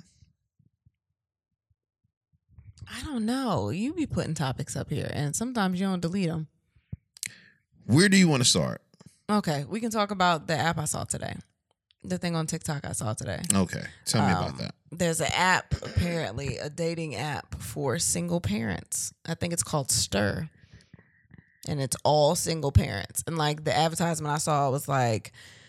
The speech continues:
Speaker 1: the lady was setting up a date, and then something happened, and then she was like, "Well, can we just do dinner tonight because something with the kids and da, da, da." And she was like, "Usually I have, I feel so bad having to explain myself to all these people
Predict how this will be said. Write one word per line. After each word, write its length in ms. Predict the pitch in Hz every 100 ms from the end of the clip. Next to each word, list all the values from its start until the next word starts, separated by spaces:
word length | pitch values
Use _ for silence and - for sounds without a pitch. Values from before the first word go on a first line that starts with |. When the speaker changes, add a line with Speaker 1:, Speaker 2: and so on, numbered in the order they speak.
| - -
Speaker 1:
the 100 | 170
lady 220 | 170 160
was 140 | 156 151
setting 260 | 170 151
up 100 | 160
a 60 | 165
date, 460 | 151 151 147 139 -
and 220 | 165 156
then 240 | 151 147 143
something 320 | 151 147 165
happened, 420 | 156 135 139 131
and 160 | 127 143
then 120 | 147
she 180 | - 180
was 180 | 170
like, 240 | 170 165 170
"Well, 320 | 202 202 202
can 180 | 196 214
we 80 | 262
just 200 | 285 277
do 100 | 285
dinner 220 | 220 226 220
tonight 260 | 226 220
because 260 | 214 202 185
something 200 | - 208
with 100 | 196
the 60 |
kids 400 | - 233 226 214
and 80 | 185
da, 80 | 185
da, 80 | 185
da." 240 | 185 180
And 100 | 175
she 120 | 185
was 200 | 180 175 170
like, 220 | 165 165
"Usually 400 | 226 262 277 233
I 40 | 220
have, 120 | 220 -
I 100 | 196
feel 160 | - 233
so 180 | - 226
bad 260 | 214 214
having 140 | 208 180
to 40 |
explain 320 | 170 - 240
myself 340 | 240 240 240 233
to 80 | 233
all 80 |
these 160 | 208 214
people 480 | - 220 233 226